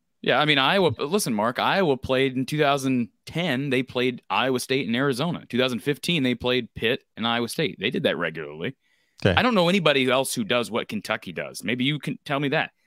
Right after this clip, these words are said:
Speaker 1: I don't
Speaker 2: Oh,
Speaker 1: know anybody
Speaker 2: yes.
Speaker 1: else who does that. Why would you do that? And who's doing it? And why is that allowed?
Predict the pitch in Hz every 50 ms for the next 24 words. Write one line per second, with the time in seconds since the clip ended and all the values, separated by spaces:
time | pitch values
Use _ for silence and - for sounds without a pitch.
0 | _ - - - 220 - 190 165 - - 107 110 147 139 131 127 127 127 - -
1 | 117 95 - - 104 151 143 113 98 82 67 - - - - - - 160 233 320
2 | 349 359 294 185 190 180 131 - 180 214 214 135 101 90 - - 143 135 - -
3 | 294 269 160 117 160 202 220 170 139 147 - 120 131 127 104 113 139 180 180 165
4 | 151 165 151 131 110 110 120 131 117 92 78 -